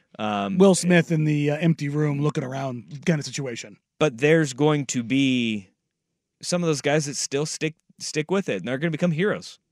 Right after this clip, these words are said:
Speaker 1: at Oregon State.
Speaker 2: Yeah.
Speaker 1: And they should never have to buy a beer again in Corvallis.
Speaker 2: No, and that, and that it, it is an allure to some guys.
Speaker 1: Yeah.
Speaker 2: It, it, it, like, there is, there, not just there, it's happened across the country. It's like, "Yeah, I could have gone somewhere else, but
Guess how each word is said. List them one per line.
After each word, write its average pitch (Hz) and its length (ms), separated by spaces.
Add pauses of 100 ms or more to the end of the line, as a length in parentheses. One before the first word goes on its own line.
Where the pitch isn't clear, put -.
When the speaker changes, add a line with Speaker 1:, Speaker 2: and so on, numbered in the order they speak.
Speaker 1:
at 110 80
Oregon 98 260
State. 76 380
Speaker 2:
Yeah. 277 140 (140)
Speaker 1:
And 117 80
they 143 100
should 147 160
never 143 240
have 139 140
to 151 60
buy 135 160
a 143 60
beer 143 160
again 143 200
in 143 60
Corvallis. 147 500
Speaker 2:
No, 254 120
and 165 120
that, 190 160 (220)
and 202 200
that 190 180
it, 247 160 (540)
it 196 260
is 208 260
an 240 120
allure 240 400
to 208 100
some 175 220
guys. 117 480 (520)
Speaker 1:
Yeah. 131 220 (420)
Speaker 2:
It, 180 140
it, 185 160 (120)
it, 190 180
like, 175 220
there 185 220
is, 202 220 (100)
there, 190 260 (440)
not 170 280
just 185 240
there, 196 320
it's 185 160
happened 208 360
across 220 340
the 208 80
country. 196 340
It's 135 100
like, 151 160 (440)
"Yeah, 151 200
I 170 60
could 180 140
have 185 80
gone 165 160
somewhere 143 220
else, 156 160
but 127 200